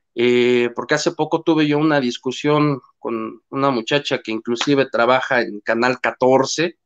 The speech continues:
eh, que defendió al director de Artículo diecinueve, cuando el director de Artículo diecinueve, pues ya le brincó con X González a trabajar. Inclusive San Juana, <laughs> eh, la compañera San Juana publica una fotografía donde el director de,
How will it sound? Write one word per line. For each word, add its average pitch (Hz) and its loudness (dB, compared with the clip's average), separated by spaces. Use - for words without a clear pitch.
eh, 123 2
que 127 4
defendió 123 2
al 131 2
director 117 0
de 139 4
Artículo 127 0
diecinueve, 127 0
cuando 113 -4
el 110 -4
director 113 0
de 135 4
Artículo 123 0
diecinueve, 127 2
pues 123 2
ya 147 4
le 151 4
brincó 135 0
con 131 0
X 143 -2
González 139 -2
a 110 -8
trabajar. 110 -4
Inclusive 123 0
San 123 -4
Juana, 147 0
<laughs> - -14
eh, 98 2
la 113 0
compañera 120 0
San 135 -8
Juana 143 2
publica 135 0
una 156 2
fotografía 117 -2
donde 113 0
el 110 -4
director 110 0
de, 110 0